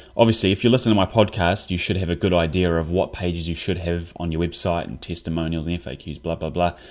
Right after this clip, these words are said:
But what you should be able to do is walk in, say, "Hey, look, I want homepage, services, about us, testimonials, I want some photos, a photo gallery,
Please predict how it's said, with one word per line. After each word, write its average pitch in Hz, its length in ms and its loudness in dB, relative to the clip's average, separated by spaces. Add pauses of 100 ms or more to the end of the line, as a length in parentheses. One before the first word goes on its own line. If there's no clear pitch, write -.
(380)
But 92 260 2
what 98 160 2
you 92 80 -2
should 101 160 -2
be 95 60 2
able 90 140 4
to - 20 -2
do 104 100 4
is 90 120 2
walk 123 260 6
in, 101 140 4
say, 92 180 4
"Hey, 98 240 2
look, 98 260 2
I 95 60 4
want 90 280 2
homepage, 120 720 2
services, 113 640 2
about 110 380 2
us, 101 320 2
testimonials, 95 800 2
I 98 60 2
want 87 140 0
some 87 120 -4
photos, 98 560 4
a 90 40 -6
photo 98 240 2
gallery, 95 440 2